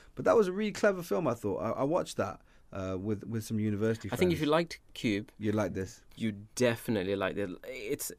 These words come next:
Speaker 2: it's not for the faint-hearted, but the guy go-, walks, like, he, he, when he enters this prison, he has certain principles, right? So he's not one of the, he, he's not a savage. He's not gonna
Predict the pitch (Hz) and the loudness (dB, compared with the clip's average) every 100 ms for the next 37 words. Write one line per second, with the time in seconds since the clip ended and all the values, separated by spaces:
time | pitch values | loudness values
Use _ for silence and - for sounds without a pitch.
0 | - - - 127 - 190 - - - - | -18 -18 -10 -4 4 4 4 -8 -20 -20
1 | - - 143 - 147 127 117 98 110 107 | -8 0 0 4 2 2 2 0 0 -10
2 | 104 160 101 - - - - - - - | -2 6 6 4 -10 -20 -20 -20 -20 -14
3 | 113 127 107 135 147 160 131 139 131 143 | -4 -2 0 2 2 2 2 0 2 0
4 | 147 - 131 139 131 131 - 160 147 - | 0 -2 0 2 2 0 0 0 0 0
5 | 143 156 - - 165 175 156 127 127 - | 2 2 0 2 0 2 -2 -2 -4 -4
6 | - - 131 - - - - - - - | -8 0 0 0 -8 -12 -20 -20 -20 -20
7 | - - - 123 127 120 127 117 - 123 | -20 -20 -8 0 0 2 2 0 4 2
8 | - 107 107 98 98 95 - - - - | 2 -2 -4 -4 -6 -8 -10 -12 -16 -20
9 | - - - - - - - 107 113 - | -20 -20 -20 -20 -20 -18 -4 0 0 0
10 | 131 120 120 139 104 120 110 107 101 107 | 0 2 2 2 2 4 2 0 -2 -6
11 | 98 - 113 117 127 113 117 104 98 90 | -4 -4 -2 2 2 2 0 0 0 -4
12 | - 104 110 101 101 | -6 -4 -2 -2 -4